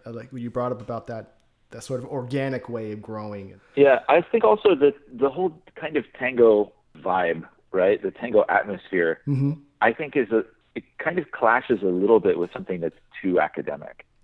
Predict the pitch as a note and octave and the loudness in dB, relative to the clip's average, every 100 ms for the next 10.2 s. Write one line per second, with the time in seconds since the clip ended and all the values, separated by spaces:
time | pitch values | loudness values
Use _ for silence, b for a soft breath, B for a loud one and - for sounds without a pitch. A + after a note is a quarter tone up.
0 | b b - A#2+ G#2+ E2+ D#2+ D#2+ D#2+ _ | b b -14 -4 0 0 0 -6 -14 _
1 | _ _ _ _ - A#2+ - D#3+ - D3+ | _ _ _ _ 0 2 2 -2 2 4
2 | B2 B2 G#2+ G#2 G#2 F2+ F#2 F2 - _ | 6 8 8 8 6 6 4 4 -2 _
3 | _ _ _ _ F#2+ F2 - F#2 G2 G2 | _ _ _ _ -8 -8 -2 4 4 4
4 | F#2 F2 G#2 - F2+ F2 E2 E2+ E2 D#2 | 2 2 -2 -4 -4 -2 0 0 0 -2
5 | - E2+ E2 D#2+ - E2 D2+ - - - | -2 -4 -2 -6 0 2 2 -2 -16 -10
6 | C3 A#2+ B2+ F#2+ E2 - - F#2+ F2+ E2+ | -8 -6 4 4 4 0 -6 -2 2 2
7 | D#2 - F2 - D#2 - D2 C2+ C2+ B1 | 2 -2 -4 -4 -8 -8 -12 -10 -10 -10
8 | - G2+ F2+ F2 E2 D#2 - _ - - | -4 0 2 2 2 2 -2 _ -16 -6
9 | D#2+ C#2+ C#2+ C#2+ F#2 F2 - - _ B2 | -2 0 0 -2 -2 -2 -4 -14 _ -10
10 | B2 A2 | -8 -10